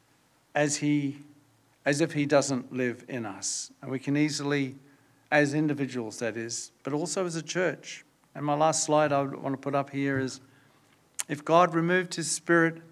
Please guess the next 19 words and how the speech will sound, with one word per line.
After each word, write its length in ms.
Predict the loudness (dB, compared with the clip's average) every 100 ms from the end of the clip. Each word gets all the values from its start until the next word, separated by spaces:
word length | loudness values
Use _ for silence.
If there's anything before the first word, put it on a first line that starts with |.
| -20 _ _ _
from 420 | 0 2 2 -4
this 380 | -8 0 0 0
church 360 | 0 0 0 -4
today, 420 | -6 -2 0 0
would 200 | -4 -6
it 80 | -4
make 260 | -4 -4
a 40 | -4
difference? 680 | -8 -8 -14 -14 -16 -16 -18 _ _ _ _ _ _ _ -10
I'm 60 | -2
not 180 | -2 0
talking 280 | -4 -2 -4
about 420 | -2 -2 -4 -12
tomorrow, 680 | -12 -4 -2 -2 -4 -10 -14 -14 -12
next 240 | -8 -8 -6
Sunday. 480 | -6 -4 -6 -8 -12 -20 -18 -12
I'm 80 |
talking 260 | -6 -4 -4
about 380 | -2 -2 -2